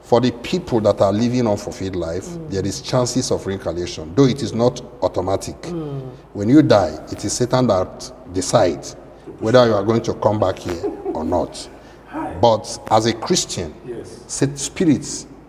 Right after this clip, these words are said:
Speaker 1: Satan has no power over your spirit when you die.
Speaker 2: Yes.
Speaker 1: Then when you die, pam,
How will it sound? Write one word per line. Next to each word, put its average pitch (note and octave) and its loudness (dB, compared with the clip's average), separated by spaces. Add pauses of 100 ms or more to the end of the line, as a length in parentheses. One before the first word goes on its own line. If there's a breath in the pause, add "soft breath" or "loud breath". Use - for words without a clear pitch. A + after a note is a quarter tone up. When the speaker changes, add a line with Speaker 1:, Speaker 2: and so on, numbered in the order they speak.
(220)
Speaker 1:
Satan E3 2
has A#2 2
no B2 2
power A#2 4
over G#2+ 2
your F#2 0
spirit F#2+ -8
when F#2 -6
you - -6
die. - -4
Speaker 2:
Yes. G#3 -10 (280)
Speaker 1:
Then G#2 0 (220 loud breath)
when C3 8
you G3 8
die, A2 4 (280)
pam, - 0